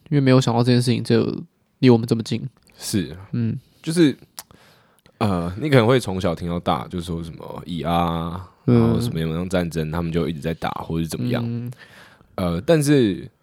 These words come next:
Speaker 2: 你，你接触到那些国家的资讯，你可以知道说他们其实在一个，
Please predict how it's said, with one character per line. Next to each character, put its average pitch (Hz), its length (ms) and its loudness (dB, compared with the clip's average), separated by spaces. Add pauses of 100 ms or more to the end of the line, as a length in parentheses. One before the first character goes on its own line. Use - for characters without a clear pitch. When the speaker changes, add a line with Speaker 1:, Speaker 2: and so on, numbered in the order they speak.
(280)
Speaker 2:
你， 104 100 -6
你 98 120 -4
接 131 220 2
触 127 180 -2
到 107 200 4
那 101 100 -2
些 98 120 0
国 80 160 -6
家 78 160 -4
的 76 60 -6
资 73 220 -12
讯， - 200 -14
你 85 80 -10
可 113 120 -2
以 120 40 0
知 95 120 -4
道 92 120 2
说 85 160 -4
他 98 140 -2
们 101 100 -2
其 73 160 -8
实 76 120 -6
在 80 200 -2
一 65 80 -8
个， - 240 -10